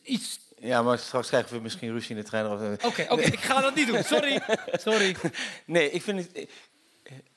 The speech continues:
Speaker 2: als ik daar nu antwoord op zou mogen geven op de plek waar ik werk, dat het klaar is, dat die mensen die daar werken klaar zijn om met elkaar te kunnen praten.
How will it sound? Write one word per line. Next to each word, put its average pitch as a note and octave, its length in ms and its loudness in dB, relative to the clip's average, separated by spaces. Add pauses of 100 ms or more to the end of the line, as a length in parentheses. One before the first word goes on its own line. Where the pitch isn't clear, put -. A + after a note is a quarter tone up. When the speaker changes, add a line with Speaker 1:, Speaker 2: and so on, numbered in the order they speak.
Speaker 2:
als G3 260 4
ik A#3 200 -4
daar F3+ 140 4
nu D3 140 2
antwoord G3+ 380 2
op - 140 -2
zou D#3 180 2
mogen D3+ 220 0
geven D3 260 -2
op A2 60 -10
de - 60 -4
plek - 300 0
waar A2 180 -2
ik - 320 -4 (100)
werk, - 720 0 (120)
dat B2 220 0
het A#2+ 120 -6
klaar D#3+ 360 0
is, - 340 -6 (500)
dat C#3+ 180 2
die B2 100 2
mensen F3 560 2
die B2 100 -2
daar G2 220 2
werken E3+ 580 0
klaar F3 440 4
zijn C3+ 180 -4
om A#2 100 -4
met A#2 160 -4
elkaar C3 340 -2
te - 80 -12
kunnen G2 280 -6
praten. F#2 580 -2